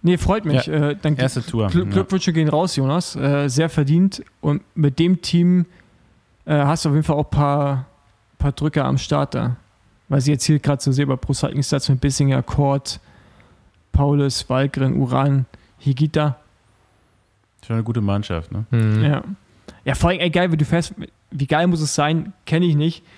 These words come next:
Speaker 1: das Gefühl, zu einer Tour zu fahren und einen Favoriten zu haben. Das ist,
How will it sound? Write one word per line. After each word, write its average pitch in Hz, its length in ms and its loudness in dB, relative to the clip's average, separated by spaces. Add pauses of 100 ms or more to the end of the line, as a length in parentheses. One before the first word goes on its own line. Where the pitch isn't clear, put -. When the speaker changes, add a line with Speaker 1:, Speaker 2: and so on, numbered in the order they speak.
(260)
Speaker 1:
das - 180 -4
Gefühl, 180 480 0
zu - 160 -2
einer 143 200 -2
Tour 190 220 -2
zu - 100 -6
fahren 147 260 -2
und 139 60 -2
einen 135 100 -2
Favoriten 143 440 -2
zu - 180 -4
haben. 127 280 -4 (1200)
Das 131 200 -8
ist, - 220 -8